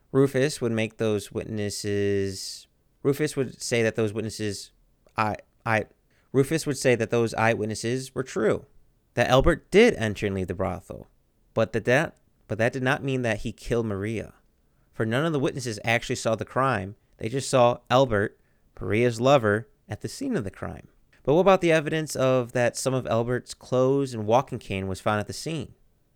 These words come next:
Well, they were in a relationship. Why wouldn't some of Albert's belongings be in her bedroom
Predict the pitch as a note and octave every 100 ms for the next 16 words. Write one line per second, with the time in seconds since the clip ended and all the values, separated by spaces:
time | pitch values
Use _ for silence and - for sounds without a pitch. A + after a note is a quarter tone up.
0 | _ - A3 G#3+ A3 A3 A3+ A3 A3+ B3
1 | B3+ - C#3 - F2 - - _ _ _
2 | _ - C3+ D#3 G#3 E3 C3+ A#2 - G#2
3 | G2 - - G2+ G2 F#2+ F#2 F2+ G#2 G2
4 | F#2 F2+ G2 F#2 F2+ -